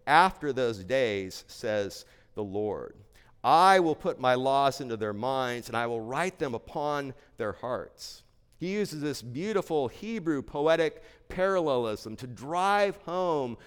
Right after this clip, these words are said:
the emphasis and to emphasis on the eternal. After those days, Jeremiah wrote some six hundred years before Christ, and it was after those days. Now, at the writing of Hebrews,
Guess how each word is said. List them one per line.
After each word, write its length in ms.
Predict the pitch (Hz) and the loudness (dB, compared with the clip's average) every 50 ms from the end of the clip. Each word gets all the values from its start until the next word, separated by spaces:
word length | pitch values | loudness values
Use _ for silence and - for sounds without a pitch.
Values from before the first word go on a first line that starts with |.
| - - - - - | -20 -20 -20 -18 -10
the 400 | 101 135 131 127 120 120 117 - - - - - _ _ _ _ - | -6 -4 -2 -2 -2 -4 -6 -8 -10 -16 -20 -20 _ _ _ _ 0
emphasis 1040 | 165 175 190 185 - 151 - - - 135 131 117 104 95 92 78 76 - - - - - _ _ - | 2 2 2 0 -2 -8 -8 -4 0 0 2 2 0 0 -4 -8 -10 -12 -14 -16 -18 -20 _ _ -8
and 200 | - 117 117 120 - | -6 -4 -4 -4 -6
to 100 | - - - - - _ _ _ _ _ _ | -8 -10 -10 -12 -20 _ _ _ _ _ _
emphasis 540 | - 143 175 165 151 135 - 135 117 104 - - | -4 -2 -2 -2 -4 -6 -4 -4 -6 -6 -6 -6
on 320 | 123 123 127 123 120 120 107 | -4 -2 -2 -2 -2 -4 -6
the 180 | 101 117 87 | -6 -6 -6
eternal. 640 | 104 98 - - - 131 127 123 107 - - - - - - - | -6 -8 -8 -10 -8 -8 -6 -6 -8 -10 -14 -18 -20 -16 -8 -2
After 360 | 156 165 196 214 - - 175 | 0 2 2 2 0 -2 0
those 320 | 156 160 160 151 135 107 92 | 2 4 4 4 2 0 -2
days, 400 | 131 143 147 131 110 104 101 - | -2 0 0 0 0 -2 -2 -2
Jeremiah 640 | - 170 175 175 165 160 165 165 165 165 165 156 | 0 2 2 2 2 2 2 2 2 4 2 2
wrote 280 | 143 135 151 147 135 - | 2 2 0 0 -2 -4
some 260 | - 165 160 160 143 | -6 -6 -6 -6 -6
six 320 | - - - 156 147 - - | -8 -10 -10 -10 -10 -8 -8
hundred 260 | 160 156 139 127 120 | -8 -6 -6 -6 -4
years 220 | 135 143 143 139 | -4 -4 -4 -4
before 340 | - - - - 147 131 110 | -6 -12 -10 -6 -4 -4 -4
Christ, 520 | - - - 151 156 147 139 131 123 - | -4 -6 -4 0 2 2 2 2 0 -4
and 80 | 156 131 | -8 -8
it 40 | 120 | -8
was 160 | 110 - - - | -8 -10 -6 -2
after 380 | 143 151 180 196 190 - 160 143 | 0 2 2 0 0 -4 -6 -6
those 320 | 120 127 120 113 110 - | -4 -2 -2 -4 -4 -8
days. 360 | - 101 104 104 107 107 - - - - - - - | -8 -6 -4 -4 -6 -6 -10 -14 -20 -20 -20 -18 -12
Now, 640 | - 113 123 135 156 185 214 220 214 208 196 180 | -10 -8 -4 -2 -2 0 2 2 4 4 4 4
at 100 | 165 - | 2 0
the 60 | - 139 | -2 0
writing 340 | 151 151 151 151 139 120 | 0 2 2 2 0 -4
of 100 | 101 - | -6 -8
Hebrews, 720 | - - - 220 240 226 147 117 117 101 101 98 98 - | -8 -10 -8 -8 -8 -6 -6 -4 -4 -4 -4 -8 -10 -12